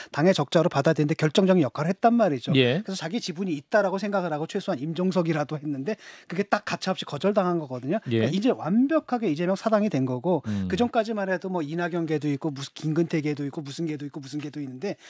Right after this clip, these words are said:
Speaker 1: 이 모든 계파가 이제 다 정리가 될 거거든요. 이미 컷오프가 다 됐고 그다음에 이제 경-, 뭐지, 그 선거에 나가게 되면 이-, 그 이겨서 생활하기 힘든 장소에 다 나갔기 때문에 선거 결과가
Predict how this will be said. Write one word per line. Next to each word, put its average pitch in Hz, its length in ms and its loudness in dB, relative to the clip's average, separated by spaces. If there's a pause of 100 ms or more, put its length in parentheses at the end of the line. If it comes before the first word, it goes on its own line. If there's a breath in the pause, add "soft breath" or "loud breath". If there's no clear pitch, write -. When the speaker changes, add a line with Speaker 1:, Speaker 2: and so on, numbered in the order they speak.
(120)
Speaker 1:
이 196 80 -4
모든 202 280 0
계파가 190 300 -4
이제 180 100 -6
다 - 120 -6
정리가 190 300 2
될 143 140 -2
거거든요. 139 480 -4 (260 loud breath)
이미 196 160 2
컷오프가 262 460 0
다 160 120 -6
됐고 156 460 0 (240 loud breath)
그다음에 214 280 4
이제 190 120 -2
경-, 185 200 0 (220)
뭐지, 156 580 -6
그 156 180 -2
선거에 320 400 6
나가게 156 340 2
되면 143 360 -4 (360 soft breath)
이-, 156 60 -18 (580 loud breath)
그 175 140 -2 (240)
이겨서 269 420 4
생활하기 269 460 4
힘든 330 320 4
장소에 196 280 4
다 160 120 -4
나갔기 156 340 0
때문에 165 200 -6
선거 285 280 0
결과가 160 340 -8